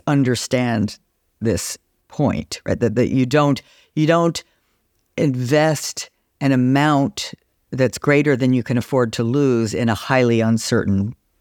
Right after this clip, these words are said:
uh, investment. Uh, y-, you know, that's, that's sort of, <laughs> and if you do, you may, uh, come to regret that and, and,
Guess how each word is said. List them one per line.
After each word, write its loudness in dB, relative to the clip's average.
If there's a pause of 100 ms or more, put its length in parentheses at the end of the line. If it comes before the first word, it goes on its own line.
(180)
uh, -2
investment. -2 (160)
Uh, 0
y-, 0
you -2
know, 0
that's, -6
that's -6
sort -2
of, -10 (240)
<laughs> -16
and 2
if 2
you 2
do, 2 (240)
you 2
may, 2 (100)
uh, 2
come -2
to -4
regret 0
that 0
and, 0
and, -2